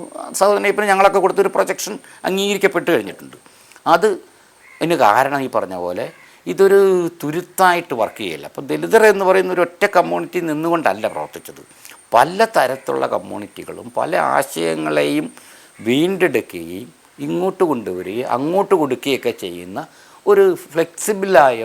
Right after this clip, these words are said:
ഒരു അവസ്ഥ. അതുകൊണ്ടാണ് ഇപ്പം മ-, സാർവദേശീയമായിട്ട് ബ്ലാക്ക് ഫെമിനിസ്റ്റുകളോ ഫെ-, അവരുടെ ഇത് കൊണ്ടുവരുന്ന പോലെ, അല്ലെ അത് നമ്മൾ ആവിഷ്-,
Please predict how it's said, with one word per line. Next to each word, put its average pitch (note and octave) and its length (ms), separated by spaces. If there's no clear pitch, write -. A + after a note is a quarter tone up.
ഒരു C3+ 120
അവസ്ഥ. - 240
അതുകൊണ്ടാണ് F#3+ 400
ഇപ്പം F#3 160
മ-, C#3+ 120
സാർവദേശീയമായിട്ട് F3 960
ബ്ലാക്ക് D3+ 320
ഫെമിനിസ്റ്റുകളോ D3 580
ഫെ-, - 120
അവരുടെ D3+ 420
ഇത് C3 140
കൊണ്ടുവരുന്ന G#2+ 540
പോലെ, G#2+ 200
അല്ലെ C3+ 180
അത് A#2 160
നമ്മൾ B2 160
ആവിഷ്-, A2+ 200